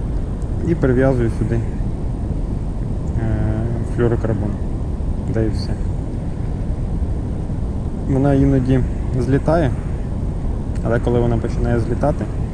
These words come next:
просто підгибаєте вушко трошки, да і все.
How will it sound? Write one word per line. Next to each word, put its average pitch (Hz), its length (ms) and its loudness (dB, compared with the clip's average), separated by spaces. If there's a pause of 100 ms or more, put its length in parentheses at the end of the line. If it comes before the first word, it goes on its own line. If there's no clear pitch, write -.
(600)
просто 117 320 0
підгибаєте 110 720 0
вушко 127 400 0
трошки, - 260 -2 (100)
да 202 60 0
і 202 120 0
все. - 160 -2